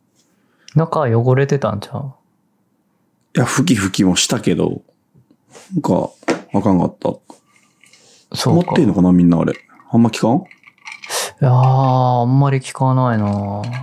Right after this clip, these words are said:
Speaker 1: あー、でも、
Speaker 2: あ、そう。
Speaker 1: 充電できなくなった。いやー。
Speaker 2: いや、グッ、なんか何回かこうやったら、あ、はい、いけた、みたいな。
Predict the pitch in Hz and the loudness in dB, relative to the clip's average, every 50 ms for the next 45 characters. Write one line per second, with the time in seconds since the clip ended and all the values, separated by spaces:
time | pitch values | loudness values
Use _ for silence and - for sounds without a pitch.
0 | - - - - 135 120 117 113 110 113 113 110 110 107 110 - - 107 107 104 | -12 -16 -6 -2 0 0 0 0 0 0 -2 -2 -2 -4 -4 -2 -4 -4 -2 -2
1 | 107 107 110 110 107 - 127 139 160 170 208 196 190 190 175 - 196 190 156 - | -2 -2 -2 -2 -2 2 2 2 4 4 6 4 4 4 2 0 -2 -2 -2 -2
2 | - - - - _ - - - 208 139 131 143 - - - - - - - - | -4 -6 -6 -8 _ -20 -8 0 2 2 2 4 2 -2 -2 -4 -8 -12 -14 -16
3 | - _ _ _ _ _ _ _ _ 113 104 - - - _ _ _ - - - | -18 _ _ _ _ _ _ _ _ -2 -2 -2 -4 -10 _ _ _ -18 -4 0
4 | 67 104 120 135 156 147 - - 110 107 101 - - 113 135 143 139 170 160 - | 2 2 4 4 2 2 0 0 0 0 2 2 2 2 2 2 2 0 0 -2
5 | 110 - - 101 104 - - 98 95 - - 101 - - 107 92 - - - - | -2 0 0 -2 0 0 -2 -2 -2 -2 -2 -4 -2 -2 -2 -2 -2 -4 -6 -8
6 | - - - - 117 - - | -10 -10 -10 -6 -4 -4 -4